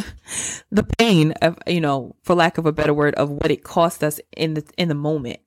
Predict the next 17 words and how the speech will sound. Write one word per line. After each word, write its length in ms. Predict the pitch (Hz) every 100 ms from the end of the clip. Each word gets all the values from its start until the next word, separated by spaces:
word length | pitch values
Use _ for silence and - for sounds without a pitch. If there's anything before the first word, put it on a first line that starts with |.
| _ _
So 640 | - - 180 160 139 131 - _ _ _ -
time 300 | - 269 285
flies 300 | 285 233 226
by, 560 | 185 175 170 165 165 160
you 100 | 190
know, 140 | 165
be 280 | 156 - 233
patient, 800 | 254 - 214 214 - 202 190 190 _ _ 208 _
but 200 | 165 156
be 260 | 180 180
consistent 680 | 180 180 175 170 - 170 165 -
and, 240 | 165 165
and 160 | 202 196
keep 180 | 285
working 280 | 247 196 165
towards 280 | 165 139 135
it. 200 | 123 -